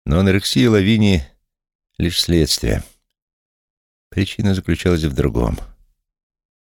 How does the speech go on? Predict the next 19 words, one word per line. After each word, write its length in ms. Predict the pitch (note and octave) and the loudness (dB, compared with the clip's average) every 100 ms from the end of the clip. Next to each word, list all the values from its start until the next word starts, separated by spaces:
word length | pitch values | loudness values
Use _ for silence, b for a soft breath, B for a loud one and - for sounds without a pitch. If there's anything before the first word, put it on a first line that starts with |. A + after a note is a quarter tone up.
| _ _ B B C3+ | _ _ B B -6
«Ведь 160 | D#3+ | -2
не 80 | E3 | 0
только 300 | - G#2 - | 0 0 0
из-за 160 | D2+ E2+ | 2 2
еды, 240 | C#2+ C2 | 2 0
правда?» 480 | - E3 A#2 B1 - _ _ _ _ _ - | 0 0 0 -4 -6 _ _ _ _ _ -2
Тут 160 | F#2 E2+ | 0 2
же 140 | E2+ | 4
вывела 300 | F#2+ F2 D#2+ | 4 4 4
она 140 | D#2 D2+ | 2 0
психолога 500 | D2+ - E2 C#2+ C#2+ | -4 0 0 2 2
на 120 | C#2 | 0
чистую 380 | - - C2+ A#1 | -2 -4 -2 -2
воду. 300 | A1+ - - - _ _ _ _ _ _ _ _ _ _ _ _ _ | -2 -4 -6 -12 _ _ _ _ _ _ _ _ _ _ _ _ _
Джербер 480 | C2 C2 A2 G#2 G2+ | -2 0 0 0 0
не 80 | F#2+ | 0
знал, 320 | C#2+ D2 A2 | 0 0 0
что 240 | - D2 C2+ | 0 -2 0
ответить. 540 | C2 A#1 - - | 0 -2 -4 -14